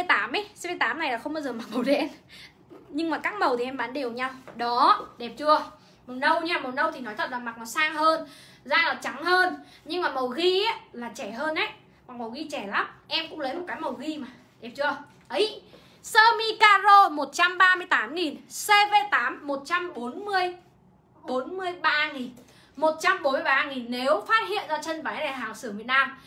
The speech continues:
em hoàn tiền thêm mười lần nữa. Được chưa? Mười lần giá trị cái váy này luôn. Đây mọi người này. Đẹp chưa? Cả, cả set này này. Ok chưa nào? Sơ mi caro kèm số và C V tám kèm màu kèm size.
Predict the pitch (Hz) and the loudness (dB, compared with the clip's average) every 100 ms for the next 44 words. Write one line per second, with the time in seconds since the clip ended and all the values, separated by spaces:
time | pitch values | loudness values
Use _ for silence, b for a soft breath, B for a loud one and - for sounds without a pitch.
0 | B B B 370 339 330 285 285 269 269 | B B B 0 4 2 2 0 -4 -4
1 | 320 320 277 254 247 285 - - - 254 | -8 -4 -4 -4 -6 -8 -10 -20 -14 -8
2 | 262 381 - - B B B - 285 320 | 4 4 4 -10 B B B -4 0 2
3 | 311 349 294 302 330 349 262 247 277 330 | 2 0 0 -2 -2 -8 -10 -8 -8 -6
4 | 302 330 330 - 294 311 254 220 226 - | -4 -6 -8 -6 -4 -4 -8 -12 -16 -20
5 | _ - 262 311 339 - - - - - | _ -12 -6 0 0 -2 -8 -20 -20 -16
6 | 202 - 311 330 254 233 - - B B | -14 -10 -8 -6 -6 -8 -10 -20 B B
7 | 311 311 320 320 302 294 240 - B B | -4 0 2 0 2 4 2 -2 B B
8 | - 453 453 440 440 415 392 381 381 330 | 6 6 6 2 4 6 8 6 6 4
9 | 269 269 262 247 240 294 262 - 392 381 | 2 0 0 2 2 2 2 2 4 4
10 | 381 285 233 311 330 269 262 247 233 240 | 4 2 2 2 -2 0 0 -2 -2 -6
11 | 233 359 359 | 2 6 6